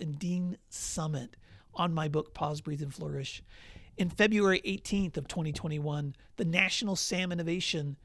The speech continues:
Project from Louisville, Kentucky invited me to share on my book through a virtual presentation. I had an ongoing series of virtual presentations with the Ohio School Sponsorship in Columbus, Ohio in January through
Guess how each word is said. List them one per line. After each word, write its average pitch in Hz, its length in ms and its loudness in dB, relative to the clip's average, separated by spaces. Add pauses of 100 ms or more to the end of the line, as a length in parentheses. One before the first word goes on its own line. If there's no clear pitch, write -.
(140)
Project 156 480 0
from 165 140 -2
Louisville, 185 440 4
Kentucky 160 640 -2
invited 147 360 0
me 151 100 -2
to 147 80 -2
share 151 380 0 (300)
on 165 120 2
my 160 140 2
book 156 240 0
through 156 180 0
a - 20 0
virtual 151 340 -4
presentation. 147 880 -4 (920)
I 190 60 6
had 185 160 4
an 185 100 0 (120)
ongoing 185 800 2
series 160 500 0
of 156 80 -2
virtual 185 340 0
presentations 165 800 -2
with 160 80 -2
the 151 140 0
Ohio 208 500 0
School 190 480 0
Sponsorship 165 880 -4
in 160 80 -8
Columbus, 196 560 0
Ohio 151 580 -2 (640)
in 160 160 2
January 185 540 4
through - 180 0